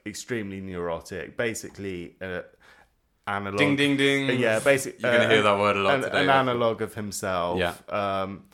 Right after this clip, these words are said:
Speaker 1: but it's w-, one of the funniest books I've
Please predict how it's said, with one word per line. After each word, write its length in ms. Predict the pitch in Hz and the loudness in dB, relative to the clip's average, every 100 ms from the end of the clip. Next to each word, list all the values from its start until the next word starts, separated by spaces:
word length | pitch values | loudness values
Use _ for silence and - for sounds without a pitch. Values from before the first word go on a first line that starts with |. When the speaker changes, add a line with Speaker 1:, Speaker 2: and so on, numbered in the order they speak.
| - - _ | -20 -20 _
Speaker 1:
but 260 | 113 107 - | -2 -2 -4
it's 260 | 113 - | -8 -10
w-, 260 | 104 110 110 _ _ - _ _ | -14 -16 -16 _ _ -20 _ _
one 260 | 151 208 196 | 4 6 6
of 80 | 127 | 2
the 60 | |
funniest 480 | - 131 104 101 - | 0 0 0 -6 -4
books 260 | 104 - 101 | -6 -4 -6
I've 340 | 98 98 | -4 -6